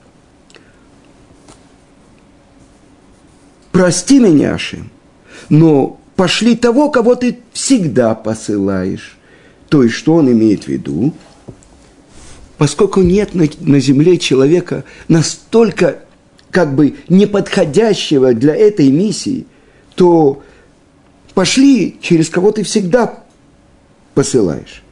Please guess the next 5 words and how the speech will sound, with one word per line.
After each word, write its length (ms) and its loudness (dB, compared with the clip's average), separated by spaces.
А 380 -4
в 40 -20
чем 240 -2
была 420 -4
причина? 500 -8